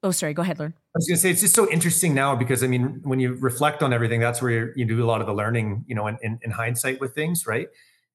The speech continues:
Speaker 2: And, um, I, I find it so fascinating looking at it o-, over the journey because, I mean, you're right in terms of, like, you don't know what it's like till you, till you have your baby, right? You don't know what that feels like. But I think there's a lot of value in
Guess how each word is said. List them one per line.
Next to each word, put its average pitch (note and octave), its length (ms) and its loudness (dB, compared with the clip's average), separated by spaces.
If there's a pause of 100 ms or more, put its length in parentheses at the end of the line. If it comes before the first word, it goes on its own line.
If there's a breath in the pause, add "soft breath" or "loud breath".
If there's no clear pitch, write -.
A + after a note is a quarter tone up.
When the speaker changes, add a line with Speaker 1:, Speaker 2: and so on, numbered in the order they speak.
Speaker 2:
And, A#2+ 500 -2 (240)
um, A2 440 -4 (120)
I, A#2+ 100 -6 (100)
I B2+ 60 -2
find D#3 260 -2
it D3+ 100 -2
so C3+ 580 -2 (600)
fascinating B2 560 -2
looking A#2 280 -2
at A2 120 -2
it G#2+ 120 -4
o-, - 320 -10 (260)
over B2 180 0
the A#2 120 -2
journey B2 300 0
because, A#2+ 320 -2
I A#2+ 40 0
mean, A#2 140 2
you're C3+ 280 0
right C#3+ 300 2
in B2 140 0
terms B2+ 240 0
of, A#2+ 100 -4
like, A#2 140 0
you - 60 -2
don't C3 220 -2
know C3 60 -2
what A#2+ 120 0
it's A2+ 120 -2
like A2 180 -2
till B2 140 -4
you, A2 280 -4
till B2+ 140 -6
you A#2 120 0
have G#2 240 -2
your G2+ 80 -6
baby, F#2 520 -8
right? A#2 180 -2
You B2 100 -4
don't B2+ 180 -2
know A#2+ 80 0
what A2+ 120 0
that G#2 160 -6
feels A#2 240 -2
like. F2 200 -6 (460 soft breath)
But B2 200 -2
I C3 60 -2
think D3 180 -4
there's D3 140 -2
a D3+ 60 0
lot C3 160 0
of B2 120 -2
value A#2 460 0
in A2 340 -6